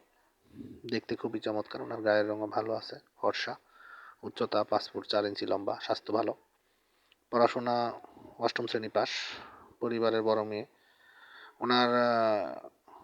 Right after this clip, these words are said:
একটি পাঁচ বছরের মেয়ে বাবু আছে।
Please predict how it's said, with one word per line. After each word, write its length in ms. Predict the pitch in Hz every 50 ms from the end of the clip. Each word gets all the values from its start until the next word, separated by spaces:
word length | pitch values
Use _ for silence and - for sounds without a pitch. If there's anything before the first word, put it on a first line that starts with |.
| - - - - -
একটি 300 | 107 107 - - 113 110 107 107 104 101 95 98 101 - - - _ _ _ -
পাঁচ 180 | 107 107 104
বছরের 380 | 110 113 101 - 117 107 104 104
মেয়ে 200 | 104 107 104 104
বাবু 260 | 107 101 104 104 101
আছে। 300 | 101 101 - - -